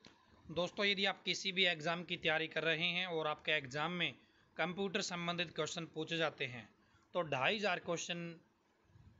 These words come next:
एक जगह पे इकट्ठे कर दिए हैं मॉक टेस्ट के रूप में, पीडीएफ के रूप में,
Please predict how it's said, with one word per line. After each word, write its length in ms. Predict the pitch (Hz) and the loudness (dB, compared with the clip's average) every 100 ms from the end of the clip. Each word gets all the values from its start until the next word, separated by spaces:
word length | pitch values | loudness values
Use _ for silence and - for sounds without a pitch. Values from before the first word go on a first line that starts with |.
| - 151 | -6 2
एक 240 | 180 196 | 2 2
जगह 240 | 185 180 175 | 0 0 0
पे 180 | 170 | 0
इकट्ठे 340 | 165 165 - 160 | 0 0 -2 -2
कर 180 | 156 160 | -2 0
दिए 200 | 170 180 | 0 -2
हैं 220 | 165 175 | 0 -2
मॉक 360 | 147 151 156 - | -2 -2 -2 -2
टेस्ट 260 | 170 - | -2 -2
के 120 | - | -4
रूप 180 | 175 170 | -4 -4
में, 240 | 180 175 175 - - - | -2 -2 -2 -8 -20 -6
पीडीएफ 420 | 170 165 175 160 - | -2 2 2 0 -4
के 100 | 139 | -2
रूप 200 | 127 - | -4 -8
में, 220 | 117 107 | -14 -14